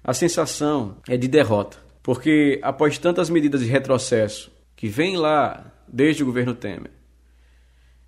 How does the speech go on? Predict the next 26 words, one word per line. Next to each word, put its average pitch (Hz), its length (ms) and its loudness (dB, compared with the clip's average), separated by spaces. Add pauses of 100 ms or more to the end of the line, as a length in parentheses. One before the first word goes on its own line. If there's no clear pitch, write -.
estamos 139 340 0
nos 147 160 0
vendo 123 300 0
sem 127 180 -2
direitos 123 580 -2 (160)
e 131 80 -8
sem 139 160 -4
esperança, 127 580 -6 (800)
sem - 200 -2
perspectiva 170 580 0
de 151 60 -6
futuro, 104 500 -10 (380)
pois 135 180 -2
até 143 240 2
a 185 80 4
desumanidade 139 720 -2
que 120 120 -10
sempre 151 300 -6
foi 135 160 -6
incentivada 120 420 -4
por 127 220 -6
Bolsonaro 117 500 -2
e - 40 -16
companhia 117 560 -8
se - 120 -14
estabeleceu. 143 680 -6